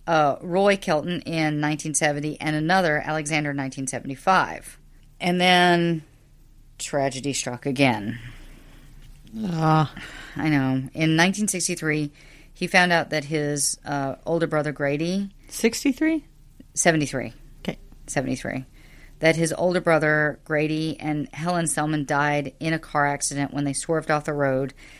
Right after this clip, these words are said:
Speaker 1: and slammed into a utility pole. Uh, they were trapped in the wreckage for some time, and she was pinned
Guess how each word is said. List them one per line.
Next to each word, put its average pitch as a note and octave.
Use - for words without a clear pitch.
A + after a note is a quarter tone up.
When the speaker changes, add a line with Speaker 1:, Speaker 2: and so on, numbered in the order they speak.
Speaker 1:
and D#3
slammed D#3
into C#3+
a C#3
utility C3+
pole. -
Uh, D3
they D3+
were D#3
trapped D3+
in E3
the E3+
wreckage D3+
for D3
some D3
time, C3
and C3+
she -
was D3+
pinned C#3+